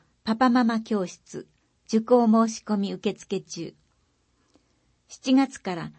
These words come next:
内容と時間を変更しました。一回目、十一月六日金曜日、午後七時から八時三十分。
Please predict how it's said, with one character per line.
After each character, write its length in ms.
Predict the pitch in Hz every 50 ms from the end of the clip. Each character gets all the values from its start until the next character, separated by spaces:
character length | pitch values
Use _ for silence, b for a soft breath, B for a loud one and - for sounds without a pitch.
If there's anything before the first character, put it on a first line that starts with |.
| _ _ -
内 260 | 202 220 247 254 254
容 160 | 269 277 269
と 120 | 269 269 247
時 160 | 220 240 226
間 280 | 254 247 240 233 226 220
を 60 | 214
変 240 | 208 220 226 220 220
更 200 | - - 220 220
し 140 | 220 -
ま 140 | 202 202 196
し 180 | - - - _
た。 140 | - - - _ _ _ _ _ _ _ _ _ _ _ _ _ _ _ _ _ _ _ _ _ _ -
一 160 | 190 202 - _ _ -
回 240 | - 247 240 233 214
目、 240 | 196 196 175 - _ _ _ _ _ _ _ _ _ _ _ -
十 200 | 214 254 277 285
一 200 | 277 - - 254
月 280 | 262 262 254 - 240
六 140 | 226 226 226
日 340 | 226 226 220 - - 185 -
金 340 | - - 226 220 220 214 214
曜 220 | 220 208 180 165
日、 200 | - - - - _ _ _ _ _ _ _ _ _ _ _ -
午 160 | 214 247 269
後 160 | 226 196 175
七 300 | 180 - - - - 240
時 140 | 220 208 190
か 140 | - 170 160
ら 80 | 151 156
八 280 | 156 214 214 - 220
時 120 | 226 240 220
三 280 | 226 220 208 208 208
十 120 | 190 208 220
分。 360 | 220 _ _ - - 220